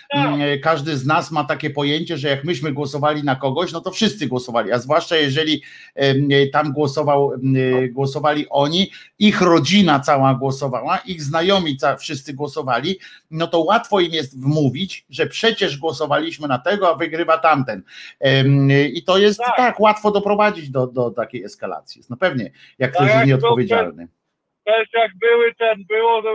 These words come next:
Speaker 1: bo w Wisconsin było ponowne liczenie głosów, no nie? No to Biden jeszcze zwiększył przewagę, co prawda tylko o siedemdziesiąt pięć głosów, ale zwiększył.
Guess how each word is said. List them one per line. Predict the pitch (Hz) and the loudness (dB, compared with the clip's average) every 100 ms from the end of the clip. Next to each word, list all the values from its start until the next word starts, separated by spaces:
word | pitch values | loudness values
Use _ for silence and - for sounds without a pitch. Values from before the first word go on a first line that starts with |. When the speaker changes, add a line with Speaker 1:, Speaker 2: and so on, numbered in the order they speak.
| 202 | -4
Speaker 1:
bo | 226 220 | -4 -4
w | 208 | -4
Wisconsin | 226 - 240 233 226 208 | -8 -2 -2 -2 -10 -2
było | 226 233 | 2 2
ponowne | 226 220 226 208 233 | 0 -2 -2 0 -4
liczenie | 226 - 233 226 233 | -6 -2 0 0 0
głosów, | 233 220 - 156 143 | 2 2 0 -12 -14
no | 156 156 | -12 -6
nie? | 185 190 _ _ _ _ _ _ _ _ _ _ - | -6 -6 _ _ _ _ _ _ _ _ _ _ -14
No | |
to | 208 240 254 233 | 0 4 4 2
Biden | - 233 233 247 254 | -4 -2 0 2 0
jeszcze | 254 247 269 240 | 0 -2 -2 -2
zwiększył | 226 269 226 - | 0 0 -2 -10
przewagę, | 208 - 196 196 190 180 | -8 -4 0 0 0 -4
co | 202 | -4
prawda | 226 240 214 220 | 2 2 4 2
tylko | 226 233 233 | 0 0 2
o | 220 | 2
siedemdziesiąt | 233 220 208 226 226 208 | 0 0 0 -2 -4 -4
pięć | 214 196 | -4 -4
głosów, | 180 185 185 214 220 | -2 -2 -2 -2 2
ale | 233 | 4
zwiększył. | 240 262 269 - - - - - | 4 2 0 0 -10 -16 -20 -20